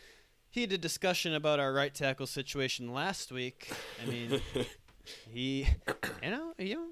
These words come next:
Speaker 1: you might see him if we draft him, you know, he might be there maybe in twenty twenty. Who knows? <laughs> Um, I definitely think he has the athleticism to do so,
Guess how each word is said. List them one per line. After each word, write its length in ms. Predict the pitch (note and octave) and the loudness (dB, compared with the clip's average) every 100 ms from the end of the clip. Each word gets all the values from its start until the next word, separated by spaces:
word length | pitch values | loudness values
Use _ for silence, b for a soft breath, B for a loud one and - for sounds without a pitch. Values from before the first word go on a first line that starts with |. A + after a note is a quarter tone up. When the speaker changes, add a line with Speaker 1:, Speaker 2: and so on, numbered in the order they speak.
| D4 - | -12 -18
Speaker 1:
you 100 | D#3+ D#3+ | -14 -4
might 280 | F3 A#3 | 0 0
see 220 | - A3 C4+ | 0 -2 -2
him 120 | - | -2
if 140 | F3+ | -4
we 100 | F3+ | -2
draft 360 | D#3 D3+ G#3+ - | 2 4 4 2
him, 160 | A#3+ A#3 | -4 -2
you 80 | |
know, 280 | G#3 A3+ A#3 - - | -4 -4 -6 -12 -14
he 80 | D3+ | -10
might 220 | E3 F3 | -8 -6
be 100 | G3 | -6
there 320 | A3 G#3+ A3 G#3+ - | -2 -2 -4 -8 -14
maybe 240 | C#3 C3+ | -8 -4
in 100 | C#3 | -4
twenty 280 | C3+ D3 C#3 | -2 -2 0
twenty. 420 | C#3 C#3 C#3 E3 D3+ | -2 -4 -2 -4 -4
Who 100 | D#3 | -2
knows? 400 | D3+ D3+ G#3 - - | 0 0 -2 -6 -6
<laughs> 60 | - - - B B B B - | -8 -8 -14 B B B B -8
Um, 260 | B2+ B2 C3 | -4 -2 2
I 60 | |
definitely 320 | C#3 D#3+ D#3+ | 4 4 4
think 180 | C#3 D3 | 2 0
he 140 | C#3+ C#3+ | 0 -4
has 160 | B2 | -2
the 100 | B2+ | -2
athleticism 800 | A#2+ - C3 C3+ - D3 D3 D3+ | -2 -2 -4 -4 -2 -4 -2 -4
to 160 | C#3+ C#3 | -8 -4
do 120 | D3 | -4
so, 360 | - D#3 D3 | 0 2 0